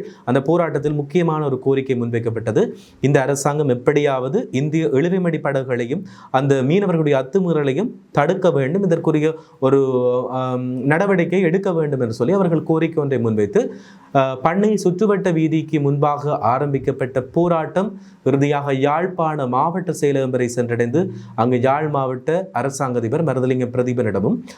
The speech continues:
ஒரு மகஜர் ஒன்று மீனவர்களால் கையளிக்கப்பட்டது, கடற்றொழிலாளர்களால் கையளிக்கப்பட்டது. மிக அண்மையில் இடம்பெற்றிருக்கக்கூடிய ஒரு போராட்டமாக இருக்கிறது. இந்த போராட்டங்கள் இன்றைக்கு நேற்றைக்கல்ல, தொன்று தொட்டே நடைபெற்றுக் கொண்டிருக்கிறது.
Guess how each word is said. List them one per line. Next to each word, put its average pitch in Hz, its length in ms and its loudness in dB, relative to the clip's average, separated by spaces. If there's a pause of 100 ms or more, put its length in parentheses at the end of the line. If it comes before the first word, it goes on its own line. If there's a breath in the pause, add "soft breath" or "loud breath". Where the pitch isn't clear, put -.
(120)
ஒரு 127 160 4
மகஜர் 143 360 2
ஒன்று 131 300 0
மீனவர்களால் 131 480 0
கையளிக்கப்பட்டது, 120 640 -2
கடற்றொழிலாளர்களால் 110 760 -2
கையளிக்கப்பட்டது. 127 760 -2 (300 loud breath)
மிக 143 180 4
அண்மையில் 156 420 0
இடம்பெற்றிருக்கக்கூடிய 131 720 0
ஒரு 151 220 0
போராட்டமாக 123 480 -2
இருக்கிறது. 117 380 -4 (460 soft breath)
இந்த 190 200 4
போராட்டங்கள் 185 840 2
இன்றைக்கு 185 380 0
நேற்றைக்கல்ல, 139 580 -2
தொன்று 160 280 -2
தொட்டே 139 260 0
நடைபெற்றுக் 135 400 -2
கொண்டிருக்கிறது. 147 520 0